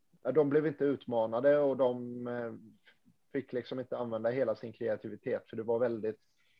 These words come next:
formulär ett A verkade som på det som,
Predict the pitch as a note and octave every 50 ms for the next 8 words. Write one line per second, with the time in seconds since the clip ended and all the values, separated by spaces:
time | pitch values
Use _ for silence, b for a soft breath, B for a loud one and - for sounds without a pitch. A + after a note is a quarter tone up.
0 | _ _ _ _ - - C3+ B2+ B2+ C3 C3 B2 A#2 B2 - C3 B2 - _ -
1 | - - D3 C#3+ C#3+ D#3 E3 E3+ F3 E3+ D#3+ - - A#2 A2 A2+ - - A#2+ A2+
2 | A2+ G#2 - B2 A#2 B2 A#2 A2 G#2 - - A#2+ A2 G#2+ G#2+